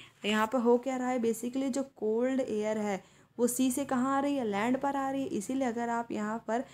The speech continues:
लैंड पर खड़े रहेंगे तो आप देखेंगे समुद्र के आगे खड़े होके कि वहाँ से ना हमें ठंडी ठंडी हवा आएंगी।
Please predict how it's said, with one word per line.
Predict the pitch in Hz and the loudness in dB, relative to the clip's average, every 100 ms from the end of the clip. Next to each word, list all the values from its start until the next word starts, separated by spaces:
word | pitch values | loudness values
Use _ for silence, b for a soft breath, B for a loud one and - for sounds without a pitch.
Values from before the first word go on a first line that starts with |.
| B _ | B _
लैंड | 202 202 233 | -2 0 -2
पर | 233 240 | -2 -6
खड़े | 240 214 208 233 | -6 -6 -2 0
रहेंगे | 214 208 208 196 226 | 0 0 0 0 -2
तो | 233 262 277 277 _ _ - | -2 -2 -2 -4 _ _ -6
आप | 214 | -2
देखेंगे | 220 202 196 233 220 247 | 2 2 2 -2 0 0
समुद्र | 247 214 214 226 233 | 0 0 0 0 -2
के | 233 247 | -4 -6
आगे | 208 202 | -4 -6
खड़े | 220 - 208 | -6 -4 -2
होके | 240 208 190 226 330 B B B _ | 0 0 -2 -2 -2 B B B _
कि | 269 | 0
वहाँ | 233 220 240 | 2 2 2
से | 262 | 2
ना | 294 | 2
हमें | 359 254 262 269 | 2 2 2 0
ठंडी | - 233 247 277 | 0 4 6 4
ठंडी | 262 240 247 | 4 4 4
हवा | 208 196 202 202 | 2 -2 -2 -2
आएंगी। | 190 185 202 185 | -2 0 0 -2